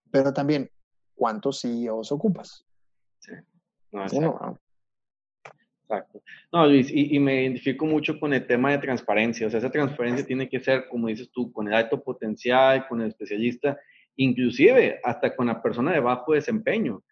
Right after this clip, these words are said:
Speaker 2: Entre más transparente seas, eh, va a ser un trato más justo también para el empleado. Eh, Luis, eh,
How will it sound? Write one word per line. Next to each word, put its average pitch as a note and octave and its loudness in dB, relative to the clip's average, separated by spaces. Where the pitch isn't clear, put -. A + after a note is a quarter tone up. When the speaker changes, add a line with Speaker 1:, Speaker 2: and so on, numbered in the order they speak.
Speaker 2:
Entre A#2+ 2
más C3+ 4
transparente C#3 -2
seas, C#3 2
eh, G#2+ -6
va A2+ 0
a A2 0
ser B2 -4
un B2 0
trato B2 -4
más A#2+ -4
justo - -12
también G#2+ -6
para A2 0
el G2 -4
empleado. F#2 -12
Eh, A#2 2
Luis, D#3+ 6
eh, B2+ 2